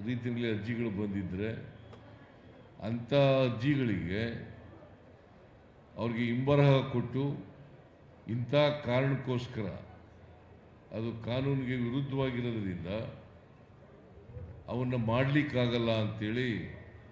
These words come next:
ಅರ್ಜಿದಾರರಿಗೆ ಹಿಂಬರಹವನ್ನ ಕೊಡ್ತಕ್ಕಂಥ ಕೆಲಸವನ್ನ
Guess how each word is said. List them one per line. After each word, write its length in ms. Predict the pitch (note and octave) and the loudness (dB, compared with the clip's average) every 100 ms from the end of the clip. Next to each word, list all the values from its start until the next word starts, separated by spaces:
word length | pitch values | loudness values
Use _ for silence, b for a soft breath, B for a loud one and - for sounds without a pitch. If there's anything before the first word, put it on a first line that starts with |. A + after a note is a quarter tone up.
| - - | -20 -12
ಅರ್ಜಿದಾರರಿಗೆ 880 | F#2+ G#2 A2 C3 B2 A#2 G#2 G2 A#2+ | -8 -6 -4 -2 0 0 -2 -4 -2
ಹಿಂಬರಹವನ್ನ 800 | A#2 A2+ A#2 C3 A#2+ A#2+ A#2 G#2+ | -2 -2 -2 -2 0 -2 -2 -4
ಕೊಡ್ತಕ್ಕಂಥ 640 | G#2+ A2 G#2+ A#2+ A2+ F#2+ | -4 -6 -6 -8 -8 -8
ಕೆಲಸವನ್ನ 600 | F#2+ F#2+ G2+ F#2+ G#2 G2+ | -8 -8 -10 -8 -10 -6